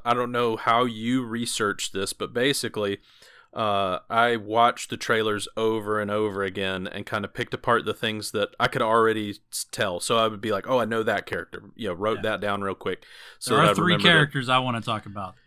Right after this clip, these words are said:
Speaker 2: So
Speaker 1: Yeah. So,
Speaker 2: we'll get into
Speaker 1: uh,
Speaker 2: that.
Speaker 1: you know, stuff to, to look at a-, again later, but, um, you see several of these powers used. You get that kinda strange, um, very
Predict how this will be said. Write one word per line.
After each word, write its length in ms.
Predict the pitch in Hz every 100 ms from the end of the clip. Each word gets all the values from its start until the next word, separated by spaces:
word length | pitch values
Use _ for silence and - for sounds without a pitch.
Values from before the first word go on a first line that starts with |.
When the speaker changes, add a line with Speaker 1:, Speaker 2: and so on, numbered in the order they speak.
| -
Speaker 2:
So 180 | - 101 92
Speaker 1:
Yeah. 140 | 151 190 - _ - -
So, 220 | - 123
Speaker 2:
we'll 100 | 110
get 40 |
into 100 | 131
Speaker 1:
uh, 180 | 107 104
Speaker 2:
that. 100 | 101
Speaker 1:
you 120 | 101 117
know, 80 | 107
stuff 360 | - 127 -
to, 280 | - 104 104
to 180 | - 120
look 200 | 117 117
at 160 | 117
a-, 140 | 107 107 -
again 300 | 113 117 107
later, 340 | 113 107 101
but, 300 | 95 101 - -
um, 500 | 107 104 101 98 90 _ -
you 160 | 127 127
see 480 | - - 143 190
several 680 | 208 - - 131 151 156 135
of 120 | 120
these 180 | 117 113
powers 540 | - 117 131 107 95 92
used. 420 | 87 90 - -
You 240 | 110 110
get 220 | 113 117
that 300 | 123 113 107 - - - - - - _ -
kinda 300 | 127 113 107
strange, 920 | - - - 113 117 113 110 110 - -
um, 640 | 107 101 98 95 90 90 - - - -
very 260 | 110 110